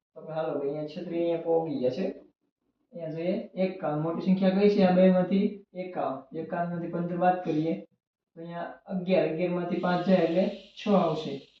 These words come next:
અને અહીંયા ચાર માંથી ત્રણ, એક જાય એટલે ત્રણ રહેશે. તો અહીંયા પણ છત્રીસ પહોંચી ગયા છે.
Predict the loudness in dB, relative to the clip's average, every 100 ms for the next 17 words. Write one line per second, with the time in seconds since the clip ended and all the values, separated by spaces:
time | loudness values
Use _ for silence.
0 | _ _ _ -12 -8 -6 4 6 6 4
1 | 0 2 4 2 2 2 4 6 8 6
2 | 2 2 4 4 4 2 2 -2 -4 -4
3 | -4 -4 -4 -4 -4 -4 0 0 0 -6
4 | _ _ _ -14 -12 -10 -8 -8 -8